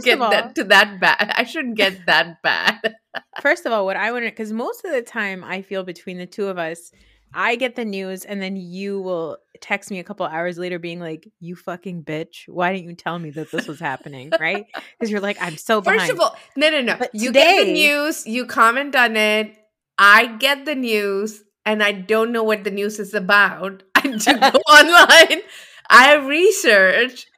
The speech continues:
Speaker 2: and then I come back and say, "Oh my God." <laughs>
Speaker 1: Yeah,
Speaker 2: And then
Speaker 1: but
Speaker 2: text you. Takes
Speaker 1: I
Speaker 2: a
Speaker 1: feel
Speaker 2: while.
Speaker 1: like, I feel like you have a Google alert on Shannon Bedore, how quickly you got that information and texted me about it. <laughs>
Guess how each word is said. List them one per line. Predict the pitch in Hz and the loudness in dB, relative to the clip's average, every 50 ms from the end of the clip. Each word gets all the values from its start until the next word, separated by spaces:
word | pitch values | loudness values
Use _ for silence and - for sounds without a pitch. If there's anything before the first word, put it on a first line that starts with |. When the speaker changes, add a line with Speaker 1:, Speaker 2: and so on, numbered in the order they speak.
| _ _ _ _ _ _ _ 277 - - - _ _ _ | _ _ _ _ _ _ _ -14 -14 -14 -20 _ _ _
Speaker 2:
and | - 277 247 262 262 254 240 | -4 -2 -2 0 -2 2 4
then | 277 285 302 330 359 | 6 8 8 8 8
I | 339 311 294 | 6 6 6
come | - - 311 277 277 254 | 4 0 0 2 6 8
back | 240 233 240 254 254 254 | 8 10 8 8 4 0
and | 240 240 | -4 -2
say, | 226 247 226 220 - - - - - _ _ - | -2 -4 -6 -6 -8 -16 -20 -20 -20 _ _ 8
"Oh | 320 392 427 440 | 8 8 10 10
my | 392 370 370 | 8 8 8
God." | 370 392 381 330 254 247 - - 622 - | 10 10 12 12 12 10 8 6 4 -2
<laughs> | - - - 523 523 508 494 523 523 - - - | -4 -4 -6 -8 -8 -8 -8 -10 -12 -14 -16 -8
Speaker 1:
Yeah, | 254 269 240 - - _ 508 494 480 | -4 -2 -2 -2 -2 _ 2 4 4
Speaker 2:
And | 370 262 | 4 6
then | 262 277 247 226 185 | 6 6 6 4 2
Speaker 1:
but | 170 | -2
Speaker 2:
text | 165 175 - - - - | -4 -6 -6 -10 -6 -4
you. | - 214 208 | -4 -4 -2
Takes | - 240 247 _ _ - - - - _ | -6 -8 -8 _ _ -20 -20 -20 -14 _
Speaker 1:
I | - 214 214 240 - | -2 0 0 2 0
Speaker 2:
a | - 262 | 0 0
Speaker 1:
feel | 240 403 | 0 0
Speaker 2:
while. | 359 - | 2 0
Speaker 1:
like, | - - 262 220 _ _ _ _ _ _ _ _ - | 0 0 -4 -6 _ _ _ _ _ _ _ _ -4
I | 220 226 226 | -2 -2 -2
feel | - 269 302 | -2 -4 -4
like | 370 339 247 | -4 -4 -6
you | 233 247 240 | -8 -8 -8
have | 254 220 | -8 -6
a | 220 208 | -6 -8
Google | 175 190 214 254 269 262 214 185 170 | -8 -8 -8 -6 -4 -4 -4 -4 -6
alert | 160 151 151 151 160 - - | -8 -8 -10 -10 -10 -12 -12
on | - 180 180 175 180 | -12 -12 -10 -10 -10
Shannon | - - 202 190 190 185 180 | -8 -8 -6 -6 -6 -6 -8
Bedore, | 170 165 185 208 233 196 156 - - | -8 -6 -4 -4 -2 -2 -2 -2 -4
how | 170 175 | -4 -4
quickly | 170 - 233 226 - 220 180 165 | -4 -4 -6 -8 -6 -8 -8 -6
you | 175 185 202 | -6 -6 -4
got | 170 170 185 - | -2 -2 -2 0
that | 185 190 208 | -2 -2 -2
information | 254 240 214 220 269 226 220 - 339 - - 196 392 | -2 -4 -2 -4 -4 -2 0 0 -2 0 0 -2 -2
and | 185 180 | -2 -4
texted | 392 - - - 359 392 381 - | -2 -2 -2 -2 -2 -4 -4 -4
me | 349 - 381 | -6 -6 -6
about | - 339 311 381 381 | -8 -6 -6 -6 -6
it. | - 320 - - 175 - 277 - _ _ - _ _ _ _ | -6 -8 -10 -12 -12 -12 -12 -14 _ _ -20 _ _ _ _
<laughs> | 339 349 349 370 403 427 440 440 440 403 381 349 359 240 277 302 - | -6 -4 -2 0 2 4 4 2 2 2 0 0 0 0 -4 -8 -8